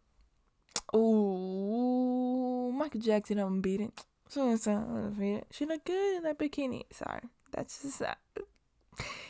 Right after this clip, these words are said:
It came to my mind. Okay, speaking of singing, let me tell you something, guys. <sighs> I love performing. Like, honestly, I would love to be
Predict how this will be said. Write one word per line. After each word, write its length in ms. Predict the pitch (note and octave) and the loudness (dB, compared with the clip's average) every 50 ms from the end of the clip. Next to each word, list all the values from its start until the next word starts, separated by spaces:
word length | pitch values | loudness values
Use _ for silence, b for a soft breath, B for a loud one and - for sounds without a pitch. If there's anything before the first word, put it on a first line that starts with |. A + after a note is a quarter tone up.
| B B B B | B B B B
It 80 | - G#3 | 0 4
came 160 | A3 G#3 G3+ - - _ _ _ - - A3+ | 6 6 6 4 -2 _ _ _ -18 -6 -2
to 80 | - A3+ | 2 6
my 120 | A3 G#3+ | 6 8
mind. 200 | F#3+ F#3 F#3 - - | 8 6 6 8 8
Okay, 220 | - - G#3 F#3 - - - - | 8 10 8 6 4 0 -10 -12
speaking 300 | - - - G4 F4 C4 | 2 8 8 10 10 10
of 80 | G#3 - | 8 8
singing, 460 | - - G3 F3+ F3+ F3 E3+ F#3+ F#3 - _ - | 6 4 4 4 4 4 4 2 0 -2 _ 0
let 120 | C4+ E4 | 2 4
me 60 | F4 E4+ | 4 4
tell 160 | - C4 G3 | 4 2 2
you 60 | G#3+ | 2
something, 220 | G#3+ F#3 - - | 0 -2 -4 -6
guys. 340 | - - - - - - - _ B B B B B B B B B B - _ _ - | -6 -6 -6 -8 -10 -12 -18 _ B B B B B B B B B B -14 _ _ -12
<sighs> 600 | - - - - - - - - - - - - | -8 -8 -8 -8 -6 -4 -4 -4 -4 -6 -4 4
I 140 | - B3 | 8 10
love 180 | C#4 C#4 B3+ - | 10 10 10 8
performing. 460 | - F#3 - - - - - - - - _ _ _ - - - | 6 -4 -2 -2 -2 -2 -2 -4 -8 -10 _ _ _ -12 -4 6
Like, 380 | A3 A3 G3+ G3+ F#3+ - - _ - | 10 12 12 12 12 8 0 _ 10
honestly, 840 | G3+ G#3 A3 A#3 A3+ - - - A3 G#3 G3+ G3 F#3+ G3 G#3 A3 - b b b b b b b b b b b b b | 10 12 12 12 10 8 10 10 12 12 12 12 10 8 6 4 0 b b b b b b b b b b b b b
I 180 | G3 F#3+ G3 G3+ | 12 12 12 12
would 200 | G3+ G#3+ G3+ F#3+ | 12 12 10 12
love 300 | F#3 F#3 F3+ F#3 - - | 12 12 12 12 10 6
to 120 | - - F#3+ | 4 6 6
be 380 | F3+ F#3 E3 C#3+ D3+ - - | 8 6 6 4 2 -2 0